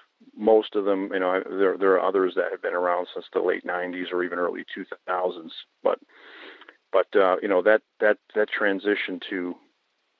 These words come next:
the D R, the M S D R G system in October of two thousand seven really changed the game.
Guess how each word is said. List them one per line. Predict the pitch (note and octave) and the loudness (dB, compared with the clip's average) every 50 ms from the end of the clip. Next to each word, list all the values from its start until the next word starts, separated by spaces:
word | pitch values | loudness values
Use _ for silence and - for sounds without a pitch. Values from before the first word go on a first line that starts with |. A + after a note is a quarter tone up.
| - - _ _ _ _ _ _ _ _ - | -20 -20 _ _ _ _ _ _ _ _ -14
the | G2 | -12
D | F2+ G2 G2 F#2+ F#2+ | -8 -4 0 2 4
R, | F#2+ F#2+ - | 4 4 2
the | G2+ G2 F#2+ G2+ | 0 0 2 2
M | G#2+ G#2+ | 2 2
S | G#2 G2 - - | 2 0 -2 -4
D | - G2+ G2 F#2+ | -4 -4 0 0
R | F#2 F#2 | 0 0
G | F2 F2+ F#2 F2+ - - | 0 -4 -8 -10 -8 -6
system | G2 F2+ - - F#2+ F#2 F2+ | -8 -8 -6 -6 -6 -4 -4
in | F2 F2 | -2 -2
October | F2 F2 - - - F#2 F#2 F2+ F2 | -4 -4 -6 -4 -4 -4 -2 -4 -4
of | E2 - - | -6 -6 -8
two | - F#2+ | -12 -10
thousand | - - F2+ F2 F2 F2 E2+ F2 - - | -6 -4 -2 -2 -2 -4 -6 -12 -8 -2
seven | - G2+ F#2+ F2 F2+ F2 E2+ - - | 0 2 2 2 0 -4 -8 -8 -2
really | - B2 C3 B2 G#2 F2 - - | 2 4 4 4 4 0 -6 -6
changed | - G2+ F#2+ F#2+ F#2+ F2 - - | -4 -4 -4 -4 -4 -6 -8 -10
the | - E2+ | -10 -6
game. | F2 F#2 F2+ F2+ F2+ F2 F2 | -4 -2 -2 -2 -2 -4 -8